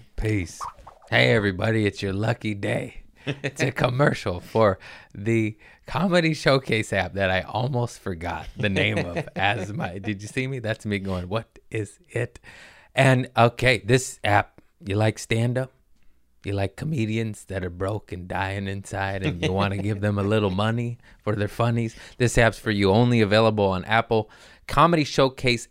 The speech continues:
Speaker 1: app. You pay a subscription. You get new content every day, and the money goes to the comics on the app. As of now, one hundred percent of the money goes to the comics. One hundo.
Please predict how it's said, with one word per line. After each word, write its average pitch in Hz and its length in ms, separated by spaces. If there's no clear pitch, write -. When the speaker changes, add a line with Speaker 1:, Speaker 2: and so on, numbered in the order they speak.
Speaker 1:
app. 151 340
You 101 260
pay 135 460
a 107 120
subscription. 139 800
You 98 100
get 95 220
new 98 200
content 101 680
every 120 360
day, 117 340
and 101 180
the 95 60
money 120 480
goes 107 400
to 113 160
the 92 120
comics 113 560
on 110 280
the 107 160
app. 98 300
As 104 220
of 101 120
now, 110 220
one 127 280
hundred 120 360
percent 120 440
of 95 180
the 95 80
money 101 340
goes 95 400
to 95 140
the 101 100
comics. 80 540
One 131 260
hundo. 92 560